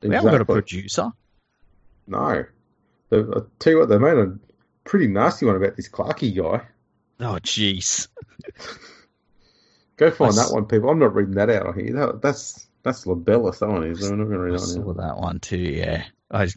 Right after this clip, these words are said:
Speaker 1: I was like, "Fuck, man. Who the fuck is running this shit that loves drama?" I run
Speaker 2: Yeah.
Speaker 1: from that shit.
Speaker 2: What was this other one? Joel Gould from the, uh, N R L said, "It's a Broncos miracle as Matt Lodge throws away his knee brace. He's set to return to running."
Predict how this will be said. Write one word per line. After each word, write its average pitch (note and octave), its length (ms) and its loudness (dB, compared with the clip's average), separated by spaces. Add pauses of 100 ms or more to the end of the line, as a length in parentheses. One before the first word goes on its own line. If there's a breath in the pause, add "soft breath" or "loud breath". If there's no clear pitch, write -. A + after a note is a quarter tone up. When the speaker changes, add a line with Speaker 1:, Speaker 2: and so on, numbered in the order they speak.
(140)
Speaker 1:
I G2 60 -4
was F#2+ 140 -2
like, F#2+ 220 2
"Fuck, - 500 0
man. F2+ 360 -2 (600)
Who D3+ 300 8
the B2+ 60 2
fuck - 340 2
is A#2 160 0
running A2+ 260 2
this A#2 160 -2
shit - 300 -4
that A#2 80 -2
loves G#2+ 300 0
drama?" G#2 500 -2 (460)
I A#2 80 -2
run G#2 300 4
Speaker 2:
Yeah. C3 200 6
Speaker 1:
from F#2+ 80 -6
that F#2+ 160 -10
shit. - 340 -8 (1200)
Speaker 2:
What - 100 -4
was D#3 60 0
this D3 200 -2
other D#3 260 6
one? F#2+ 220 2 (280)
Joel D3 260 6
Gould A#2+ 420 4
from G2 440 -2
the, G2+ 260 2
uh, F#2 380 0
N A#2 160 4
R G2 240 6
L C3+ 160 0
said, G2 380 2 (1200 soft breath)
"It's A#2 160 0
a B2+ 40 4
Broncos B2 540 2
miracle G#2+ 420 2
as F2+ 100 0
Matt A2+ 200 0
Lodge G#2+ 260 0
throws A2 260 6
away G#2 200 4
his G2+ 200 -2
knee G2 220 2
brace. G#2 320 2
He's G#2 140 -6
set A2 140 2
to - 80 -4
return G#2 300 2
to F#2+ 100 -4
running." G2 420 2